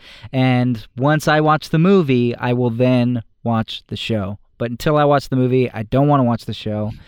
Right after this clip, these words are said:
I love Taika, as you mentioned. I love, uh,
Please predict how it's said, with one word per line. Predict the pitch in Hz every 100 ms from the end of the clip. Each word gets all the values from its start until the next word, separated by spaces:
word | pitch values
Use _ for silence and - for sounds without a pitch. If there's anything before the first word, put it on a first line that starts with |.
| -
I |
love | 110 110 151 190
Taika, | - 120 110 120 135
as | 120 117
you | 107 104
mentioned. | 107 107 135 151 151
I | 113
love, | 107 120 127 127 123 120 - - _ 120
uh, | 113 113